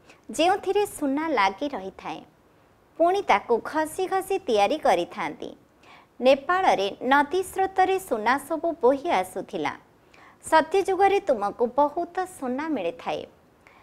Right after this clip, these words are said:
ଏବେ ତ ସୁନା ହିଁ ନାହିଁ, ଏକଦମ ଶେଷ ହୋଇଗଲାଣି। ସବୁ ଖଣି ଖାଲି ହୋଇଗଲାଣି।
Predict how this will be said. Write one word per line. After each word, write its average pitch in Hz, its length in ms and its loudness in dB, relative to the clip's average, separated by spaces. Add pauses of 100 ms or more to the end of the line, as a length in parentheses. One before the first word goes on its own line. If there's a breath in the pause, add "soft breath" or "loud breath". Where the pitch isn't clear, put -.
(360 soft breath)
ଏବେ 339 220 6
ତ 440 160 0
ସୁନା 269 380 0
ହିଁ 302 180 -4
ନାହିଁ, 349 300 -4 (640)
ଏକଦମ 233 400 0
ଶେଷ 247 380 -6
ହୋଇଗଲାଣି। 302 720 -4 (920 soft breath)
ସବୁ 339 300 6
ଖଣି 220 440 -4 (100)
ଖାଲି 311 340 -2
ହୋଇଗଲାଣି। 175 680 0